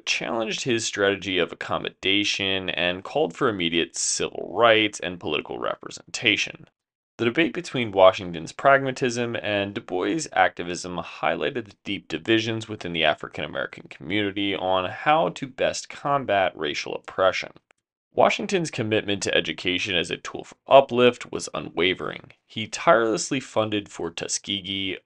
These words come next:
often contributing his own speaking fees to the school's coffers. He also championed the cause of rural education, establishing extension programs and promoting agricultural advancements that benefited both black and white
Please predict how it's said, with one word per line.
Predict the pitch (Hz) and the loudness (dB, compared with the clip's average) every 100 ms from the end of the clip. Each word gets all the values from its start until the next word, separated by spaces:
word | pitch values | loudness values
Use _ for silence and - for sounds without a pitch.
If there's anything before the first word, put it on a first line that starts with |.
| _ | _
often | 139 185 - 208 | 4 4 2 -8
contributing | 170 135 113 90 90 87 80 | -6 -4 -4 -2 -4 -4 -6
his | 98 - | -10 -10
own | 85 90 - | -8 -8 -6
speaking | - 180 175 147 123 | -2 -2 -2 -4 -4
fees | 117 113 110 | -2 -2 -2
to | 110 107 | -4 -4
the | 107 | -4
school's | - - - - | -4 -8 -10 -10
coffers. | - 131 120 - - - - - - - - | 2 8 8 6 -6 -10 -14 -18 -20 -20 -14
He | - - | -4 4
also | 175 196 233 | 4 4 -2
championed | - 139 131 135 127 123 92 | 0 2 2 0 -4 -4 -6
the | 104 | -6
cause | 98 - 95 90 | -8 2 4 4
of | 87 82 | -2 -4
rural | 78 50 - | -4 -4 -6
education, | - - - 123 113 113 113 | -10 -14 -2 0 0 -4 -4
establishing | 104 113 156 190 190 - 147 | -6 0 2 2 0 -4 -4
extension | 113 - - 117 117 117 | -4 -4 -4 -4 -4 -8
programs | - 92 - 80 80 - | -6 -8 -6 -6 -6 -8
and | 95 95 - | -8 -8 -8
promoting | 110 123 170 170 | -4 0 0 0
agricultural | 98 101 92 - 80 - 55 | 0 0 -4 -4 -4 -4 -10
advancements | - - 107 101 101 104 95 - | -8 -2 -2 -2 -8 -8 -10 -4
that | 95 - | -4 -2
benefited | 143 165 175 147 135 104 | 0 0 0 -4 -4 -4
both | 90 85 | -8 -6
black | 98 92 90 | -2 0 -2
and | 90 76 | -8 -4
white | 78 78 - | -2 -2 -6